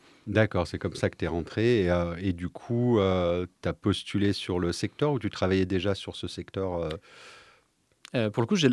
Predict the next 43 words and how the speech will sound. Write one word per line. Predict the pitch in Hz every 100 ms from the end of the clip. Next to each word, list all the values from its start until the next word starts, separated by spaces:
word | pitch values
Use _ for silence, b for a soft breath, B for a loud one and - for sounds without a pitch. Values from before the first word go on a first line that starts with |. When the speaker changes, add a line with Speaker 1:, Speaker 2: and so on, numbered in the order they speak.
| 120
Speaker 2:
j'ai | 113
la | 104
chance, | 147 135
en |
fait, | 127
la, | 117 104 104
la | 107
commune | 104 123 127
dans | 120
laquelle | 110 117
je | 107
travaillais, | - 104 104 120 135
elle, | 110
elle | 107 104
est, | 113 123
euh, | 113 110 104 113 -
à | - 110
quoi, | 107 - 107 110
cinq | 135 127
minutes | 123 123 135
de | 113
la | 104
commune | 101 107 123
dans | 107
laquelle | 101 117
j'ai, | 110 107 104 110
j'ai | 107
postulé, | 113 107 - 107 120
où | 120 104 107
est |
le | 107
siège | 101 - 120
de | 120
la | 104
communauté | 110 104 110
de |
communes, | - 107 120 135 B B B B
donc, | 107 98
euh, | 101 98
à |
Trévoux. | 110 - 101 101 _ B B B
Speaker 1:
D'accord, | 98 101 - 82
ok. | 90 -